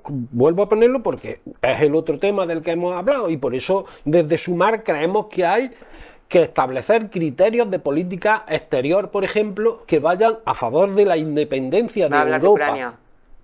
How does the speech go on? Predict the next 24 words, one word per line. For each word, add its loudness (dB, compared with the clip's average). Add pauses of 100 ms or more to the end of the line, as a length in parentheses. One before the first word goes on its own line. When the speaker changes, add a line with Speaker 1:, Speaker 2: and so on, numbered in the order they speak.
(220)
Speaker 2:
Va 8
a -
hablar 2
de -4
Ucrania. -2
Speaker 1:
Claro, 0 (340)
es 4
decir, 2
Speaker 2:
Yo -2
quería 0
preguntaros 0
por -6
los -2
mil -4
Speaker 1:
sí, 2
sí. 0
Speaker 2:
millones, -2
¿qué, -2
qué, -8
qué, -4
qué -6
Speaker 1:
Claro, 4
Speaker 2:
hemos -2
puesto 2